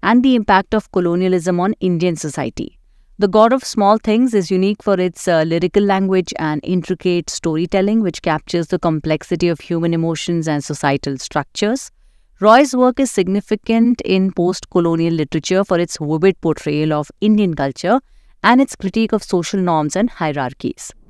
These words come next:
Now that we have, uh, discussed some of the post-colonial novels, let's have a look at some of the questions that were asked in previous year's U G C net exam. The question is, Jean Rhys's White Sargasso Sea is set in,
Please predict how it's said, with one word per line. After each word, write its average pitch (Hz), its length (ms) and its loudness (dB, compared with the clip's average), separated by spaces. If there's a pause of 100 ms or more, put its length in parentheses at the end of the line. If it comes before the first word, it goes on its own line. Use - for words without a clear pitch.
(540)
Now 233 80 6
that 269 180 4
we 285 80 2
have, 277 240 0
uh, 180 180 4
discussed 180 440 -2
some 185 180 2
of 190 140 0
the 202 100 -2
post-colonial 175 760 -2
novels, 156 600 -2
let's 160 260 -2
have 226 100 2
a 247 40 2
look 208 180 0
at 226 140 -2
some 170 160 0
of 180 100 -6
the 202 80 -2
questions 220 680 -2
that 160 180 -2
were 180 80 0
asked 160 320 -2
in 240 120 2
previous 190 580 0
year's 185 400 2
U 175 340 0
G 226 140 -2
C 208 160 -2
net 160 180 0
exam. - 420 -10 (500)
The 180 80 -4
question 226 420 0
is, 262 300 0
Jean 240 340 2
Rhys's 226 540 2
White 175 320 2
Sargasso 170 560 0
Sea 202 360 -2
is 156 260 -4
set - 340 0
in, 190 340 2